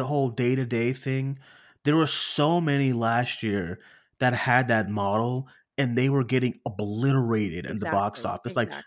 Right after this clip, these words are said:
Speaker 1: Larry and I were, were doing shows re-, regarding it, like Malignant and stuff and all, and I'm like, "Damn, like, I get it. If you wanna do the fourteen day, like, do, like, fourteen days or, like,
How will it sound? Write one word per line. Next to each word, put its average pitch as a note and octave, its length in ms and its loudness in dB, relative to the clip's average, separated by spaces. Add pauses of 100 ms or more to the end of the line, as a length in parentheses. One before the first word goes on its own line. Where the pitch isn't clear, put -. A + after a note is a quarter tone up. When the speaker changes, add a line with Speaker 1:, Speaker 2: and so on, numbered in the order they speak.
Speaker 1:
Larry C#3 300 4
and C#3+ 100 2
I C#3+ 80 2
were, C3 160 0 (100)
were B2 100 -4
doing C#3 300 0
shows D#3+ 480 0
re-, A2+ 100 -2
regarding G#2 500 -2
it, D#2+ 200 -8
like A2 180 -6
Malignant A#2+ 680 0 (400)
and B2+ 200 0
stuff B2+ 640 2
and A#2 240 -2
all, A#2+ 280 0
and C3+ 100 0
I'm D3 180 0
like, D3 220 0 (100)
"Damn, E3 340 0
like, B2+ 300 0 (840)
I B3 160 6
get E3+ 360 6
it. A2+ 140 2
If C3+ 140 -2
you D#3+ 120 2
wanna G#3+ 220 4
do G#3+ 100 6
the E3 120 6
fourteen E3+ 640 0
day, C3 180 2
like, D3 160 -2
do, G#3+ 100 2
like, C4 220 0
fourteen E3 680 0
days C#3 400 0
or, A#2 80 0
like, A2 240 -2